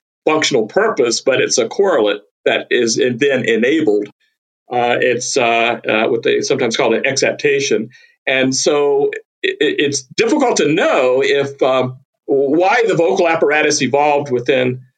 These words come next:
Sasquatches, if that's what's going on, and to explain the whistling, which I'm pretty convinced must be, why it would go in that direction. I'm not quite sure if the, uh, paleoanthropologists understand how that, w-, what was the re-, the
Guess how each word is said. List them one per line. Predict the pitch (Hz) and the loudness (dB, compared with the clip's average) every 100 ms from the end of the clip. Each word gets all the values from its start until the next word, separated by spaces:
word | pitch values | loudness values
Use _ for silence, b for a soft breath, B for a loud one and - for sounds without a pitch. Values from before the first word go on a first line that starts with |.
| - | -8
Sasquatches, | - 165 180 - 123 - 127 127 | -2 0 0 0 0 2 0 0
if | 127 | 0
that's | 143 143 - - | 0 0 -2 -2
what's | 135 - | -2 0
going | 151 131 120 | 0 2 2
on, | 139 135 | 2 2
and | 117 | 2
to | 127 | 0
explain | 110 - 139 | 0 0 0
the | 107 | 2
whistling, | 131 - 110 104 | 2 0 0 2
which | 113 113 | 2 0
I'm | 113 117 - - | 0 -2 -6 -8
pretty | 123 | -6
convinced | 110 107 120 - | -4 -2 -2 0
must | 117 107 - | -4 -4 0
be, | 127 113 b b b | 0 0 b b b
why | 123 170 170 | -2 0 2
it | 139 | 0
would | 135 | 2
go | 139 143 | 0 2
in | |
that | 131 123 | 0 0
direction. | 120 107 135 - 120 110 | 0 0 0 0 0 0
I'm | 139 | 0
not | 185 | -2
quite | - 185 175 | -2 -2 -2
sure | - 170 156 139 - B _ | -2 0 0 -2 -4 B _
if | - 139 - | -2 -2 -2
the, | 139 120 107 _ _ | 0 0 -2 _ _
uh, | 120 117 | -2 0
paleoanthropologists | 170 170 143 135 131 156 160 127 - | 2 2 0 -2 -2 0 0 0 0
understand | 135 127 135 123 113 | 0 0 0 0 0
how | 139 131 | 0 0
that, | 131 123 - B B - | 0 -2 -6 B B -4
w-, | 135 165 | -2 0
what | 170 | 2
was | 147 135 | 0 0
the | 123 | 0
re-, | 131 127 | 0 -2
the | 120 117 113 | 0 0 0